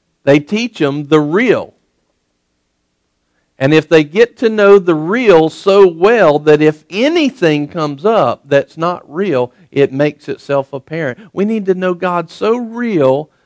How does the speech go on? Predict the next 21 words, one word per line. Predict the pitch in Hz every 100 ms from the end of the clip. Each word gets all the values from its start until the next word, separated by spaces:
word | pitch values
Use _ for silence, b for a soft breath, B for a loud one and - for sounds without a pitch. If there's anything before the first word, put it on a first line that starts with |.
| _
so | 190 175
that | 170 160
when | 180 175
the | 165
devil | 185 226 240 196
tries | 208 190 185
to | - 175
throw | 190 196
something | 202 180 147 156 151
that's | 151 139 -
not | 185 196 -
Him | 185 165 160 B 214
or | 156 147
weave | 160 214 226 214
his | 190 170 165
little | 185 262 302
bit | 247 254 226
of | 202
deception | 190 196 214 220 - 175 151
in | 147
there, | 147